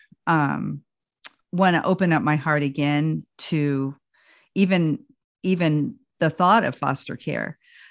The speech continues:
But we were approached by a family member who, um, had some relatives that were removed from their home, um,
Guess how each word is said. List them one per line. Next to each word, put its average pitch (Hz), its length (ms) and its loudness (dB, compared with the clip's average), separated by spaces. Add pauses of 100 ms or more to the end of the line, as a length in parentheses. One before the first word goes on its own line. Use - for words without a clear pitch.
(140)
But 170 260 4
we 185 160 4
were 170 120 4
approached 190 400 0
by 175 140 2
a 156 80 2
family 180 420 2
member 151 420 0
who, 156 380 -2 (200)
um, 151 480 -4 (400)
had 160 300 0
some 151 560 -2 (1000)
relatives 175 800 0 (300)
that 180 160 2
were 160 140 0
removed 160 420 2
from 147 220 -2
their 143 160 2
home, 147 520 0 (100)
um, 147 460 -2